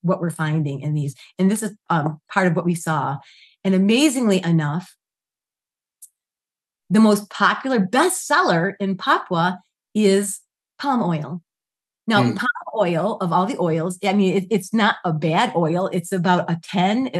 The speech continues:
Speaker 1: about ten linoleic acid, a percent linoleic acid, compared to others that, you know, sunflower, safflower, they're, like, in the seventies. Okay. Um, uh, soybean is, like, fifty-five, uh, uh, linoleic acid content, huge. This isn't bad. However,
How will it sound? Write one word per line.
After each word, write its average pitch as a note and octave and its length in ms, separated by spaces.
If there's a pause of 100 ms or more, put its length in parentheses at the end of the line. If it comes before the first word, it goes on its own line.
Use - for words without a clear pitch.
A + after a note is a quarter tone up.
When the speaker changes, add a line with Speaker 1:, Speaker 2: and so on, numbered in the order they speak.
Speaker 1:
about - 280
ten A3+ 300
linoleic A3 580
acid, A3+ 520
a F3 100
percent G3 260
linoleic G#3 400
acid, G#3+ 380
compared G3+ 560
to F#3+ 200
others F3+ 380 (380)
that, G3 160
you F#3+ 80
know, D3+ 180
sunflower, F#3+ 500
safflower, F#3 440
they're, G#3 160
like, F3+ 160
in - 60
the D3 100
seventies. G#3+ 760 (340)
Okay. G#3 300
Um, D#3 280 (260)
uh, D3 200
soybean A3 560
is, E3 140
like, C3+ 240
fifty-five, G3+ 880
uh, - 100 (180)
uh, F3 100 (120)
linoleic G3+ 440
acid F#3 320
content, F#3+ 400
huge. F3+ 580 (380)
This D4 180
isn't D4+ 240
bad. C4+ 240
However, C4 680